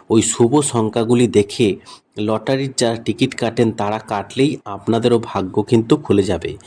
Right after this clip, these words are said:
দেখুন, বৈদিক জ্যোতিষশাস্ত্র বলছে বেশ কিছু গুরুত্বপূর্ণ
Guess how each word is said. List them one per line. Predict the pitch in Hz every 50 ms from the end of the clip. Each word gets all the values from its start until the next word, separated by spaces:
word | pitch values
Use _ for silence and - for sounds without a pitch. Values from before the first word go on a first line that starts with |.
| - - - - - - - - -
দেখুন, | 127 147 147 - 196 190 143 123 113 - - - - - _ -
বৈদিক | 101 117 131 135 135 135 135 170 170 -
জ্যোতিষশাস্ত্র | - 113 113 117 165 160 - - - - 151 143 143 - - 160 160
বলছে | 143 110 104 107 101 - - - 135 113 85 - - - _ _ _ _ _ _ _ _ _ _ _ _ _ - - - - 120 107
বেশ | 101 131 139 135 -
কিছু | - - 160 143 - 156 139 104 - - - - - - _ - 104
গুরুত্বপূর্ণ | 98 107 110 120 117 120 - 143 120 - 135 127 131